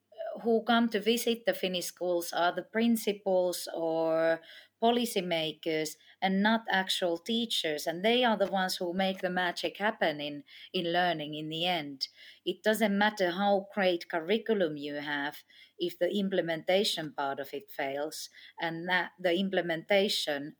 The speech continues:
happens in classrooms, in actual one-to-one, one lessons, face-to-face lessons. So, um,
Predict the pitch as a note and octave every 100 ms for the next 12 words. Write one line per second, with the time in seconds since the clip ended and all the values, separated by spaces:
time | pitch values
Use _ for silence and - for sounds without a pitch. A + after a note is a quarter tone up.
0 | - E3+ - D#3 D3 C#3+ - F3 E3 D3+
1 | C#3+ C3+ _ _ _ G3 F3 E3 D#3+ -
2 | C#3+ C3+ C3+ - D#3 D#3 D#3+ - - D3+
3 | D3 D3 - - - - _ F3+ F3+ E3+
4 | E3 D#3 E3 D3+ D3 C#3 _ _ _ _
5 | _ _ _ - F#3 F3+ E3+ E3 E3 -
6 | D3 C3+ C#4+ - - - _ - _ -
7 | G3+ G3 F3 - D#3 D3+ E3 E3 - C#3+
8 | C#3 C#3 - - - - - - E3 E3
9 | D#3 E3 D#3+